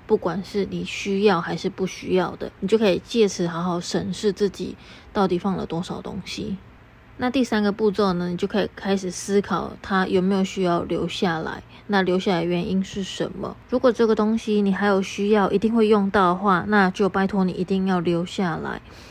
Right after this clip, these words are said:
因为断舍离跟极简这个概念是让你留住需要的东西，不是让你买更多新的东西，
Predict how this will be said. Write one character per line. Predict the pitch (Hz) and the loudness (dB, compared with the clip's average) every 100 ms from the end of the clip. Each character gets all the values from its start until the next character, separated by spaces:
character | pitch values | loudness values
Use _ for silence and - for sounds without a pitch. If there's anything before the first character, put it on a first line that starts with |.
| - - | -20 -6
因 | 247 | 0
为 | 269 | 0
断 | 262 262 220 | 2 0 0
舍 | - 185 175 | 0 2 2
离 | 170 170 180 | 2 0 0
跟 | - 226 233 | 2 2 2
极 | 196 196 | 0 0
简 | 202 180 | 0 2
这 | 208 | 2
个 | 196 | 2
概 | 214 202 | 2 2
念 | 202 196 | 2 0
是 | 214 | 0
让 | 214 202 | 2 2
你 | 175 | 2
留 | 175 170 | 0 0
住 | 180 202 | 2 0
需 | - 202 | -2 0
要 | 226 214 | 2 4
的 | 185 | 0
东 | 180 180 190 | 0 0 0
西， | 190 180 | 0 0
不 | 175 180 | 0 -4
是 | 190 214 | -4 -2
让 | 202 170 | 0 -2
你 | 170 - | -4 -4
买 | 165 202 - | -6 -6 -2
更 | 226 190 | 0 2
多 | 180 185 | 0 -2
新 | - 214 202 | -4 -2 0
的 | 190 160 | 0 0
东 | 170 165 | -2 -4
西， | 175 180 170 | -4 -2 -4